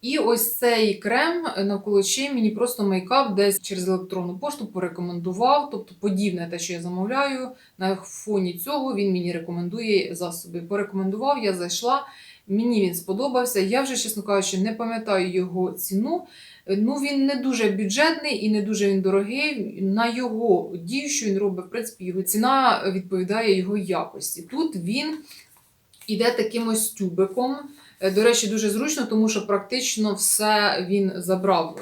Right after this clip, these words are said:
нагору в плані, що викачує ось такою помпочкою. Е, це доволі зручно.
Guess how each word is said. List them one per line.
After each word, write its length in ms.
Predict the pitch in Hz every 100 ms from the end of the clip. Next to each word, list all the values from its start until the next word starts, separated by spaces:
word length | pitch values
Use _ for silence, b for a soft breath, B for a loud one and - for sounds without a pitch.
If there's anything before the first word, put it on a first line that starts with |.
| 165
нагору 460 | 175 175 185 247 269
в 120 | -
плані, 440 | 240 233 226 220
що 260 | 220 - 196
викачує 580 | 190 202 202 196 196 175
ось 140 | -
такою 480 | 185 - 196 185 170
помпочкою. 880 | - 170 165 196 202 - 247 247 262 - B B B B
Е, 100 | 190
це 200 | 190 233
доволі 440 | 214 208 233 220
зручно. 840 | 190 180 180 170 - - 220 285